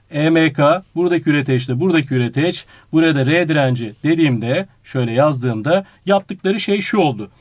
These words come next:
R direncine giden I akım var ya, şurada I akım bulduk ya, bu I akımı,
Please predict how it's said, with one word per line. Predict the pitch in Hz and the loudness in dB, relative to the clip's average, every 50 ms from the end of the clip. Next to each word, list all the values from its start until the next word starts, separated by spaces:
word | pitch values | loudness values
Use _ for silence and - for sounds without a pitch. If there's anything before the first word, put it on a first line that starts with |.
| _ _ _ - | _ _ _ -4
R | 143 175 202 196 | -2 0 0 2
direncine | 190 190 185 180 175 156 170 180 | 2 2 2 2 2 0 -2 -4
giden | 175 185 180 180 180 185 185 | -2 0 0 -2 -2 -4 -6
I | 180 180 175 | -4 -4 -4
akım | - - 165 175 202 | -4 -4 -4 -2 -2
var | 247 214 | 0 0
ya, | 151 127 110 98 | -2 -2 -6 -8
şurada | - - 143 135 131 135 | -10 -10 -8 -6 -6 -6
I | 131 135 139 139 | -6 -4 -4 -4
akım | 135 127 143 135 135 | -4 -4 -4 -4 -4
bulduk | 170 202 247 - - | -4 -6 -6 -6 -6
ya, | 135 107 - - _ _ _ _ _ _ _ 147 | -6 -6 -6 -10 _ _ _ _ _ _ _ -6
bu | 151 180 | -4 0
I | 165 165 156 | 2 2 2
akımı, | 135 - - 131 147 180 202 | 2 0 -2 -2 0 -2 -2